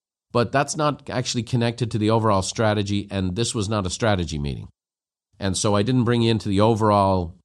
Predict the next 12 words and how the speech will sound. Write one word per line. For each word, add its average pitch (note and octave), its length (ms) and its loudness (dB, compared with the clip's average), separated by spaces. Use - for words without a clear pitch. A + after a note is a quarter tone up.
strategy G#2+ 540 0
of F#2+ 60 -2
the F#2+ 80 2
organization G2 720 0
or F2+ 60 0
where G2+ 240 2
we're F2+ 100 0
going. F2 400 -2
So - 160 -4
some D#3 320 2
of C3+ 40 2
them A2+ 260 0